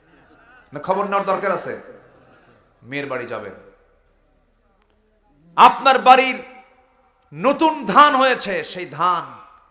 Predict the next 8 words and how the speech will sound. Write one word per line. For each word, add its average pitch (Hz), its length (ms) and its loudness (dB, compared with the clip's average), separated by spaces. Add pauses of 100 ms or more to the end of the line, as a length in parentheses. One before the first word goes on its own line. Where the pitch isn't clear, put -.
(300)
কুটে 139 420 -14 (600)
পিঠা 254 300 4
বানায়া 202 540 0 (760)
মেয়ের 143 260 -10
বাড়িতে 143 300 -10
নিজে 139 220 -14
যাবেন, 95 240 -14 (2250)
যাবেন, 127 360 -12